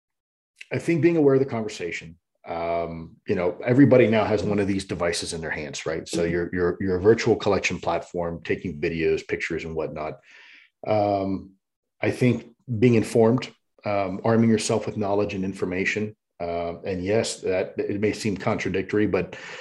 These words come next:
Speaker 1: it requires, um, talking to people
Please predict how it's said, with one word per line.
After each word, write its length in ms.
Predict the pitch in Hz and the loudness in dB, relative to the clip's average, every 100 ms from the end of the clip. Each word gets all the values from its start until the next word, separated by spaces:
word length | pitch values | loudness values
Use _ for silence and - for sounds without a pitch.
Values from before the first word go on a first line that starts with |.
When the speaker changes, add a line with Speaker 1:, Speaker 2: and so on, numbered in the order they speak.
| - - | -16 -2
Speaker 1:
it 60 | 127 | 4
requires, 720 | 110 110 123 117 110 107 - | 4 6 8 10 10 8 0
um, 460 | 110 101 90 90 90 _ _ _ _ _ _ _ _ _ _ - - _ _ - _ _ - | -2 -2 -2 -6 -12 _ _ _ _ _ _ _ _ _ _ -20 -20 _ _ -20 _ _ 2
talking 280 | 127 - | 4 4
to 60 | 127 | 2
people 300 | 95 - | 2 -2